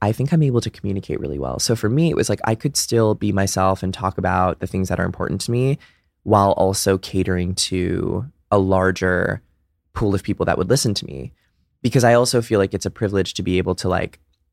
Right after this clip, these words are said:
exist in my body and in who I am and not have to, like, constantly, like, I feel like when I was a kid, I, like, didn't have the right words, or, like, when someone would say something nasty or mean, I wouldn't. So it's almost like the way that I see my content now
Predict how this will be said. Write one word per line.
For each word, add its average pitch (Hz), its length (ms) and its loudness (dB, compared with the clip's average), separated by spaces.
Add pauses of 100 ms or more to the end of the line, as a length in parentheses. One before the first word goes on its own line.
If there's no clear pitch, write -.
(680)
exist 98 580 2
in 95 120 2
my 90 280 4 (280)
body 95 480 2
and 90 100 0
in 87 140 2
who 98 200 0
I 90 100 2
am 90 420 0 (420)
and 90 480 2 (540)
not 98 280 4
have 110 220 -2
to, 104 100 0
like, 92 140 2
constantly, 85 880 -4 (520)
like, 101 100 -4
I 113 40 0
feel 117 120 0
like 104 100 -2
when 104 100 2
I - 20 4
was 98 120 2
a 95 60 -2
kid, 101 380 0
I, 90 80 4
like, 92 160 0
didn't 101 180 -2
have 104 140 0
the 95 80 0
right 90 180 0
words, 90 520 0
or, 95 60 2
like, 92 180 2
when 98 140 0
someone 104 200 0
would 90 100 -2
say - 140 -2
something 90 300 -2
nasty 92 380 0
or 87 60 0
mean, 85 180 -2
I 87 60 -2
wouldn't. 92 340 0
So - 100 0
it's 101 120 0
almost 113 260 0
like 104 120 0
the 101 80 -2
way 98 120 4
that 95 120 0
I 95 80 0
see - 160 -6
my 90 140 0
content 90 420 -6
now 92 400 0